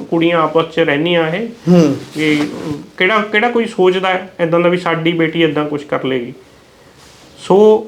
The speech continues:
Speaker 1: ਉਸ ਤੋਂ ਬਾਅਦ ਉਹਨਾਂ ਨੇ, ਅਹ, ਸਾਰਾ ਜਿੱਦਾਂ ਜਿੱਦਾਂ ਉਹਨਾਂ ਨੂੰ ਸਮਝਾਇਆ ਕਿ "ਇਸ ਦੀ ਕੋਈ ਮੈਡੀਸਨ ਤਾਂ ਕੋਈ ਨਹੀਂ ਹੈਗੀ, but ਤੁਸੀਂ ਇਸ ਨੂੰ, ਬੇਟੀ ਨੂੰ ਇਹ ਸਮਝਾਉਣਾ ਸ਼ੁਰੂ ਕਰੋ।" ਤੇ ਅਕਸਰ ਆਪਾਂ ਜਦੋਂ, ਅਹ, ਕਦੇ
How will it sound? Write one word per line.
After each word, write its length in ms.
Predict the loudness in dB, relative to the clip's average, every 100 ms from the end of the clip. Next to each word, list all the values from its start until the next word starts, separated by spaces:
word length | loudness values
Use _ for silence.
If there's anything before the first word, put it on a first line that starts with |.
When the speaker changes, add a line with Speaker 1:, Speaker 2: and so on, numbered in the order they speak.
| -4
Speaker 1:
ਉਸ 120 | -4
ਤੋਂ 180 | 0 2
ਬਾਅਦ 540 | 4 2 0 -2 -4 -14 _ -6
ਉਹਨਾਂ 240 | -2 -2
ਨੇ, 340 | -2 -2 -4 -8
ਅਹ, 420 | -2 0 0 -2 -10 -20 -12
ਸਾਰਾ 460 | -2 0 2 0 -2
ਜਿੱਦਾਂ 320 | -6 -4 2 2
ਜਿੱਦਾਂ 200 | 2 0
ਉਹਨਾਂ 140 | 2
ਨੂੰ 100 | -2
ਸਮਝਾਇਆ 680 | -2 -2 0 2 2 0 -4 -18 _ _ -6
ਕਿ 140 | -4
"ਇਸ 100 | -2
ਦੀ 120 | -4 -2
ਕੋਈ 160 | 0
ਮੈਡੀਸਨ 400 | 2 0 0 -2
ਤਾਂ 120 | 0
ਕੋਈ 200 | 0 0
ਨਹੀਂ 120 | 0 -2
ਹੈਗੀ, 300 | -4 -4 -6 -4
but 120 | -4
ਤੁਸੀਂ 360 | -4 -2 0 0
ਇਸ 140 | 0
ਨੂੰ, 240 | 0 -2 -4 -18 -20 -12 0
ਬੇਟੀ 260 | 2 2
ਨੂੰ 220 | 2 2 4
ਇਹ 160 | 2
ਸਮਝਾਉਣਾ 600 | 0 -2 0 2 4 2
ਸ਼ੁਰੂ 220 | 0 0 0
ਕਰੋ।" 460 | 0 0 -2 -6 -14 -20 -20 -20 -20 -4
ਤੇ 240 | 0 0 0 -4
ਅਕਸਰ 260 | 0 0
ਆਪਾਂ 540 | 2 0 2 4 2 0
ਜਦੋਂ, 480 | -4 -2 -2 -2
ਅਹ, 500 | -6 -16 -20 -6 -4 -4 -2
ਕਦੇ 360 | 0 2 2